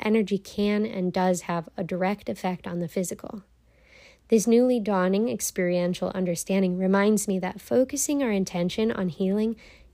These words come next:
can actually impact outcomes. When we all remember who we are on a soul level and work to ground that light through our lives, healing takes place within, and we become those columns of light.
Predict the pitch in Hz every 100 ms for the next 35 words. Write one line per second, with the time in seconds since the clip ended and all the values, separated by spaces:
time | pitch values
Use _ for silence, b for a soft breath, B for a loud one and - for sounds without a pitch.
0 | - - 247 247 214 196 202 208 208 -
1 | 202 - 214 220 180 175 214 233 - 185
2 | 208 196 - - _ _ _ _ _ _
3 | _ _ _ _ _ _ _ _ _ _
4 | _ _ _ - B B B B 254 277
5 | 294 294 320 330 233 233 226 208 185 254
6 | 254 262 220 190 175 185 240 196 185 -
7 | 196 202 202 180 165 175 175 B B B
8 | 214 208 220 - 196 196 196 220 190 214
9 | 185 185 226 - 214 233 240 185 185 180
10 | 170 175 196 - - _ b b b -
11 | 269 277 254 190 - - 190 190 202 269
12 | 277 185 175 B B B B 214 220 202
13 | 196 - 277 269 240 202 190 - 180 180
14 | 180 175 175 175 185 190